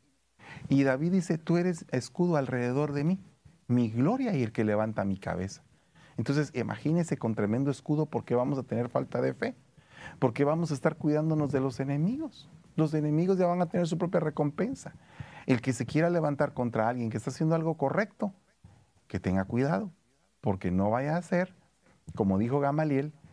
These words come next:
que estos hombres que están ahí estén de parte de Dios haciendo lo que a Dios le place. Y si nosotros, partida de religiosos,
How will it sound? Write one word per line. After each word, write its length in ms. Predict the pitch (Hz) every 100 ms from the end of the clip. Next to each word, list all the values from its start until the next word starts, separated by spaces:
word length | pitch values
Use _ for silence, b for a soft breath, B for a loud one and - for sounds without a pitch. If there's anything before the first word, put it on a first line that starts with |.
| -
que 180 | - 82
estos 320 | 92 170 160
hombres 440 | 175 131 120 - - b b b b
que 80 | 101
están 280 | - 95 120
ahí 320 | 139 170 196 -
estén 960 | 117 101 - - - 117 110 175 240 b b b
de 120 | 107 98
parte 440 | - - - 151
de 120 | 180
Dios 300 | 170 151 151 -
haciendo 640 | 98 90 - 98 90 110 160
lo 180 | 165
que 120 | - 85
a 60 |
Dios 200 | 82 92
le 100 | 113
place. 460 | 113 165 214 - - _ _ B B B
Y 160 | - 117
si 220 | - 113
nosotros, 680 | 110 107 - 147 - - -
partida 520 | - 87 - 127 139
de 120 | 135 135
religiosos, 880 | 127 127 120 160 123 - - -